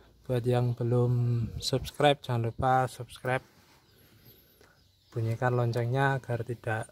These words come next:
ketinggalan video-video keren dari helm Vespa.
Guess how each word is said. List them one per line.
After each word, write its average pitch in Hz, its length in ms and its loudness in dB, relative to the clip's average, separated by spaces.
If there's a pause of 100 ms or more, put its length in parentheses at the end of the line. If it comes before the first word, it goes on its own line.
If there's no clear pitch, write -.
(120)
ketinggalan 120 880 4
video-video 123 720 0
keren 131 320 4
dari 117 480 -2
helm 113 320 0
Vespa. 110 480 -2